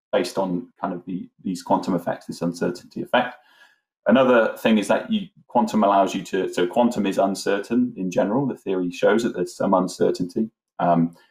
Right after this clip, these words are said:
and you can actually use this uncertainty to generate random numbers. So you get this thing called Q R N G, quantum random numbers. Another thing you can do, which is maybe perhaps the best known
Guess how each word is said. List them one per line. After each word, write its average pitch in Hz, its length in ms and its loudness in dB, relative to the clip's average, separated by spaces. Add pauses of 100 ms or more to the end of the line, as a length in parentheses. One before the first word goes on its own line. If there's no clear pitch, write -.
(140)
and 104 80 4
you 90 80 0
can 117 80 4
actually 101 280 -2
use 90 180 0
this 87 140 2
uncertainty 87 600 -2
to - 80 -12
generate 87 440 -4
random 90 260 2
numbers. - 380 2 (720)
So - 260 -20
you - 180 -2
get - 80 -4
this - 140 -4
thing 92 220 4
called 90 300 0
Q 104 220 4
R 87 220 4
N 87 140 4
G, 147 260 2
quantum 90 360 2
random 87 260 2
numbers. 143 460 0 (1700)
Another 123 280 4
thing 127 220 6
you 117 140 4
can 120 120 6
do, 151 300 4
which 120 220 0
is 101 180 -4
maybe 101 220 2
perhaps - 380 -4
the 113 60 -10
best 127 240 0
known 104 420 0